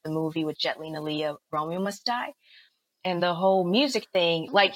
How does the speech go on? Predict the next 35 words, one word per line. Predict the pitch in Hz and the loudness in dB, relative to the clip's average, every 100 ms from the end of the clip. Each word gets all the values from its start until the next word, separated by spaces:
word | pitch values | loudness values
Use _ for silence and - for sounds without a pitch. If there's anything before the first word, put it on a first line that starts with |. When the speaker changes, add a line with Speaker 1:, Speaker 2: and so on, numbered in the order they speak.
| - | 4
Speaker 1:
your, | 185 190 190 | 6 6 8
like | 208 190 | 6 6
your | 185 | 2
podcast | - 185 190 - 208 - | 6 6 6 4 0 2
and | 190 | 0
your | 156 - | 0 4
blog, | 156 170 254 - _ _ _ | 4 4 2 -8 _ _ _
it's | 226 - - - | 4 6 2 6
my | 202 208 202 | 8 8 8
version | 196 185 180 175 | 6 6 6 4
of | |
my | 165 156 | 4 4
podcast. | - 151 139 - 151 - - - | 4 4 4 0 0 0 0 0
I | 165 | 2
just, | 180 165 - - _ _ _ _ - | 2 0 -6 -20 _ _ _ _ 2
I | 190 | 6
like | 202 196 | 6 6
music | 185 190 190 190 | 6 6 6 2
because | 175 - 170 165 160 - _ _ _ _ _ _ 196 | -2 0 2 2 0 -6 _ _ _ _ _ _ -2
it's | 180 | 0
an | 165 - | 0 2
outlet | 180 - 214 - | 2 0 -6 0
for | 254 | 2
me, | 262 269 294 - _ _ _ | 4 4 0 -10 _ _ _
and | 185 180 | 0 0
it's | 180 | 0
a | 175 | 2
way | 165 180 | 4 2
for | - 185 | 0 -2
me | 170 170 | 0 -2
to | 165 | -4
stay, | 156 - - 170 170 160 - - | -10 -6 -2 2 2 2 -2 -4
to | 151 _ - | -4 _ -4
keep | 180 - | -2 0
sharp, | - 165 - | 0 0 -2